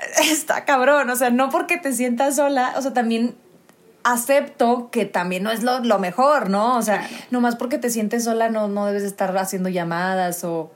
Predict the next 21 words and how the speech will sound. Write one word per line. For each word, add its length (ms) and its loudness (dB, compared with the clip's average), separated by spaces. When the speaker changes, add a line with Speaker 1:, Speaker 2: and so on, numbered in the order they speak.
Speaker 1:
no 120 -2
sé, 420 0
de-, 140 -4
ya 200 0
depende 360 0
de 140 0
cada 240 2
quien. 180 0
No 60 2
está 200 -2
tan 200 0
cool 180 0
a 80 4
veces 400 0
recaer 560 0
nada 200 2
más 180 0
porque 240 -4
es 80 -2
San 120 0
Valentín. 520 0